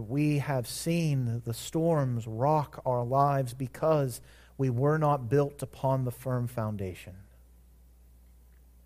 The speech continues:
So, Lord, we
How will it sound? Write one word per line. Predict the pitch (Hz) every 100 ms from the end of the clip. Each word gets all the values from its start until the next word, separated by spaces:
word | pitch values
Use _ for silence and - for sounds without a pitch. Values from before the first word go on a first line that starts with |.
| - - - - - - - - - - - - - - - - - - - - - - - - - - -
So, | - 180
Lord, | 180 165
we | 160 202 190